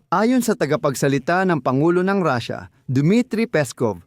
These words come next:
hindi totoo ang impormasyong ito. Gayunpaman, muli,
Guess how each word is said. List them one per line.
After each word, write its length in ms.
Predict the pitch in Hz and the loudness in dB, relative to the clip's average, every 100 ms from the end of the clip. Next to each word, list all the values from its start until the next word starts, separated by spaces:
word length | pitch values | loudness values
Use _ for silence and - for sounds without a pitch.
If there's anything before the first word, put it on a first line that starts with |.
| _ _ - | _ _ -2
hindi 400 | 196 220 190 240 | 2 2 2 0
totoo 400 | 220 202 - 180 | 0 -2 0 0
ang 160 | 170 | 2
impormasyong 640 | 156 131 123 123 113 123 127 | 0 0 0 0 0 -2 -2
ito. 400 | 110 123 85 - _ - | -4 -4 -6 -14 _ -8
Gayunpaman, 640 | 131 208 262 233 147 120 117 _ _ 143 | -2 0 0 0 2 0 -2 _ _ 0
muli, 400 | 160 202 175 | 2 2 0